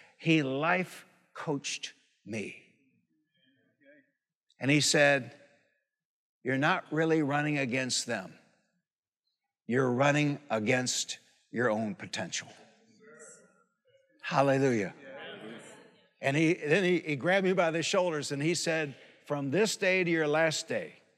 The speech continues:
don't you ever quit anything again for the rest of your life." And I haven't.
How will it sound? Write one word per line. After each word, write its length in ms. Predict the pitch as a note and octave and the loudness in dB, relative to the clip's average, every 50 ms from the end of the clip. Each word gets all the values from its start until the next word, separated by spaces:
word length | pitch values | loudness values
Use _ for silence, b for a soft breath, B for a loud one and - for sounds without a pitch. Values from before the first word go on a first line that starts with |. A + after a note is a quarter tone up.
| _ _ _ _ _ _ _ _ _ _ _ _ _ _ _ _ _ _ _ - | _ _ _ _ _ _ _ _ _ _ _ _ _ _ _ _ _ _ _ -6
don't 260 | B2+ D3+ D3+ C#3+ - | -4 -4 -4 -2 0
you 260 | C#3 C#3+ C#3+ C3 - - | 0 0 0 0 0 2
ever 380 | C3+ D3+ D3 C#3+ D#3 D#3 C#3+ - - | 2 4 4 4 2 -2 -2 -6 -12
quit 360 | - - - D3 B2 A#2 - - - - _ - | -12 -4 -2 0 0 0 -2 -6 -12 -20 _ -6
anything 640 | B2+ C3 C3 C#3 C#3+ C#3 - - C3+ B2+ C3 C3 - _ - | -4 -2 0 0 -2 -2 -2 -4 -4 -4 -4 -6 -6 _ -4
again 580 | G#2+ G#2 G2 F#2+ G2 B2+ B2 A2 F#2+ F2 F2 - - | -4 -2 -2 -2 -2 -2 -2 -2 -4 -6 -8 -10 -8
for 120 | - G#2 | -6 -6
the 140 | F#2 F#2 F#2+ | -4 -4 -4
rest 280 | G2 G2+ G2+ - - - | -2 -2 -2 -2 -4 -4
of 100 | G2 E2+ | -4 -4
your 180 | G2 G2+ G2 F#2 | -4 -4 -4 -2
life." 480 | F#2 E2+ D#2+ D#2 - - - - - - - - - - - - - - - - - - G#3 A3 A3 - - - - A2+ G#2+ G#2 - - _ _ - | -2 -4 -4 -6 -8 -14 -18 -20 -20 -20 -20 -20 -20 -20 -18 -18 -16 -16 -14 -14 -14 -14 -14 -14 -14 -16 -16 -16 -18 -18 -18 -20 -20 -20 _ _ -4
And 120 | A2+ A#2 A#2 | -2 2 4
I 120 | B2+ B2+ | 4 6
haven't. 340 | C#3 D#3 D#3+ C3+ G2+ F2+ | 8 6 6 6 2 -2